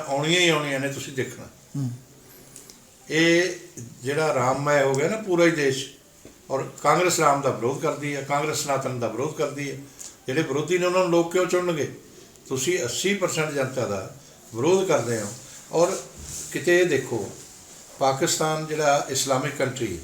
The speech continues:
Speaker 1: ਉੱਥੇ ਦੂਸਰੇ ਵੀ ਲੋਕ ਰਹਿੰਦੇ ਆ, ਉੱਥੇ ਤੁਸੀਂ ਇਸਲਾਮ ਦਾ ਵਿਰੋਧ ਕਰਕੇ ਦੱਸੋ, ਦਿਖਾਓ। ਡੈਮੋਕ੍ਰੇਸੀ ਇਹਨੂੰ ਕਹਿੰਦੀ ਹੈ ਕਿ ਇੱਥੇ ਸਾਡਾ ਵਿਰੋਧ ਵੀ ਕਰੀ ਜਾਂਦੇ ਆ ਸਨਾਤਨ ਦਾ,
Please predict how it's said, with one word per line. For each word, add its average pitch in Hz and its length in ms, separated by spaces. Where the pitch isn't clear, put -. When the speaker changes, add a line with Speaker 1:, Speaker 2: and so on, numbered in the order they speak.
Speaker 1:
ਉੱਥੇ - 200
ਦੂਸਰੇ 151 440
ਵੀ 156 100
ਲੋਕ 139 200
ਰਹਿੰਦੇ 131 240
ਆ, 120 100
ਉੱਥੇ 160 280
ਤੁਸੀਂ 165 520
ਇਸਲਾਮ 135 540
ਦਾ 143 140
ਵਿਰੋਧ 139 360
ਕਰਕੇ 135 280
ਦੱਸੋ, 101 340
ਦਿਖਾਓ। 117 400
ਡੈਮੋਕ੍ਰੇਸੀ 160 580
ਇਹਨੂੰ 175 180
ਕਹਿੰਦੀ 160 220
ਹੈ 180 40
ਕਿ 175 80
ਇੱਥੇ 165 200
ਸਾਡਾ 151 220
ਵਿਰੋਧ 135 240
ਵੀ 160 100
ਕਰੀ 147 220
ਜਾਂਦੇ 135 320
ਆ 131 60
ਸਨਾਤਨ 127 380
ਦਾ, 123 120